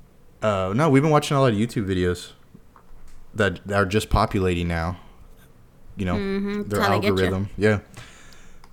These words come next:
Speaker 1: And, uh, we've just been watching a ton, like, every evening, just different ones. Y'all shared one, and I think it's probably what started it. And then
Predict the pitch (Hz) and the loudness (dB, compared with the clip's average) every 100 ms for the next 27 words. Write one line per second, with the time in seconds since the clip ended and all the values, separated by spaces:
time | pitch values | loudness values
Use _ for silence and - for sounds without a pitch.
0 | - 95 95 92 90 90 107 - 127 120 | -6 -2 0 4 4 4 0 2 4 4
1 | - 107 - 123 131 - - 95 90 95 | 2 0 2 0 0 -4 -4 -4 0 2
2 | 104 104 107 104 101 - 95 - 104 101 | 4 4 2 0 -2 -6 -8 0 0 2
3 | 98 101 98 104 107 113 117 107 107 110 | 2 2 2 6 6 6 4 6 6 4
4 | 120 107 107 139 120 - 110 90 - 101 | 4 4 6 4 6 6 6 4 0 2
5 | 98 87 78 - - - - - - 92 | 2 0 -4 -8 -16 -20 -20 -20 -12 -4
6 | 90 90 87 | -2 -2 -4